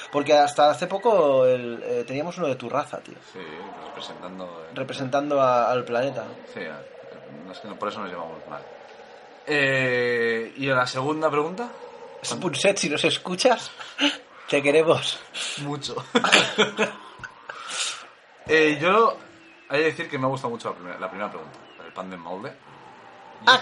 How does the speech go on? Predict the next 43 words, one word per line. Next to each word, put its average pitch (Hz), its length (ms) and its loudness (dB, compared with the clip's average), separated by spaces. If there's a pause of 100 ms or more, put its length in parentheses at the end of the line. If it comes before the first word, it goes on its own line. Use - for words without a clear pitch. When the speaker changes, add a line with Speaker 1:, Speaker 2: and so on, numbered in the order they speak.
Speaker 1:
ah, 233 100 8
que 285 100 6
tengo 294 160 8
que 320 80 4
elegir 302 280 4
entre 269 200 4
las 208 120 6
dos 277 140 -2
cuál 254 160 6
me 294 60 10
ha 277 40 6
gustado 233 320 4
más. 185 440 6
Speaker 2:
Y 117 100 -8
lanzar 127 400 4
los 165 240 4
ñordos 170 360 6
según 143 300 2
la 143 120 6
que 131 100 -4
más 120 280 0
te 139 60 -2
haya 135 100 2
gustado 131 420 -4
y - 60 -2
Speaker 1:
Ah, 247 60 8
Speaker 2:
la - 20 8
Speaker 1:
o 226 40 8
sea, 226 140 8
Speaker 2:
valoras. 165 220 6
Speaker 1:
Punset 240 220 8
no 262 60 8
entraba 240 300 8
en 208 60 6
la 196 80 10
Speaker 2:
No, 170 100 6
Speaker 1:
ecuación. 208 180 8
Speaker 2:
te 180 60 6
lo 175 140 6
he 196 40 6
dicho. 190 300 4
Speaker 1:
Vale, 165 220 8
vale. 160 220 6